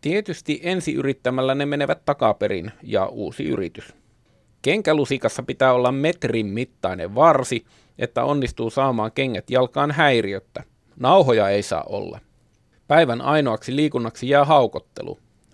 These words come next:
Vaihtelua päivään tuovat terveyskeskus- ja apteekkikäynnit.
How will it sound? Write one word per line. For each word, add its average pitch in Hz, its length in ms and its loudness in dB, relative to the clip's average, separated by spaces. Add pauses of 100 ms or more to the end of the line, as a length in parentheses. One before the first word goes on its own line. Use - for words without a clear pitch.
Vaihtelua 110 540 2
päivään 131 400 4
tuovat 131 300 0 (100)
terveyskeskus- 143 960 0
ja 131 200 2
apteekkikäynnit. 90 1160 -4